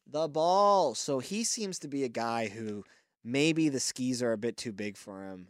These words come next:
and he can't handle that. And Stefanski comes out, he's coach of the year, what a great season, blah, blah, blah,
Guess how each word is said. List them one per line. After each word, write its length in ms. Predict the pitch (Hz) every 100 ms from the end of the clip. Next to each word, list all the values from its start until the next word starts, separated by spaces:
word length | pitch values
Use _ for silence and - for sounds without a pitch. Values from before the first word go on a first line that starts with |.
| _ -
and 140 | 95
he 160 | 120 117
can't 280 | 135 131 107
handle 340 | 110 107 101
that. 320 | 98 95 92 -
And 120 | 95
Stefanski 640 | - 101 120 120 113 123
comes 240 | 110 120 117
out, 200 | 113 113
he's 100 | 101
coach 280 | 131 139 143
of 60 |
the 60 | 127
year, 240 | 123 123
what 220 | 117 135 139
a 40 |
great 260 | 127 123 110
season, 400 | - 117 110 104
blah, 240 | 117 131
blah, 140 | 127 107
blah, 340 | 110 110